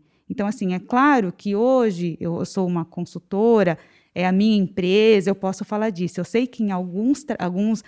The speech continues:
empregos, algumas empresas, você não pode falar da questão da, de religião e tudo mais. Só que a gente não precisa nem falar.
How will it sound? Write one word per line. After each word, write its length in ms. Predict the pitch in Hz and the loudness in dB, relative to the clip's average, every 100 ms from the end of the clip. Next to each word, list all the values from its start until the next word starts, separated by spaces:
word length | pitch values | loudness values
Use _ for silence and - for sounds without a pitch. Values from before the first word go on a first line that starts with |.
| - _ | -20 _
empregos, 840 | 185 180 - 180 185 208 196 170 175 | -4 -4 -2 0 4 6 4 2 -4
algumas 320 | 175 196 180 | -2 -2 -2
empresas, 400 | 190 190 190 208 | -4 -2 -4 -4
você 180 | 214 - | -4 -2
não 140 | 240 | -2
pode 320 | 277 233 226 - | -2 -2 -2 -2
falar 200 | 185 160 | -4 -4
da 100 | 175 | -6
questão 320 | 185 - 170 | -8 -6 -4
da, 200 | 165 151 - _ - | -4 -6 -14 _ -10
de 220 | 165 175 | -4 2
religião 880 | 190 202 202 190 196 196 240 262 214 - - _ | 2 2 0 0 0 2 4 4 2 -4 -20 _
e 120 | 202 208 | -4 -2
tudo 260 | 226 196 | 0 0
mais. 420 | 190 156 147 - - _ _ | 0 0 -4 -8 -18 _ _
Só 180 | - 196 | -10 -6
que 100 | 196 | -2
a 20 | 208 | 0
gente 240 | 220 233 | 0 0
não 100 | 226 | 0
precisa 420 | 226 220 226 214 | 0 -2 -2 -2
nem 180 | 208 240 | -2 -2
falar. 600 | - - 294 269 160 151 | -4 -6 -4 -4 -4 -8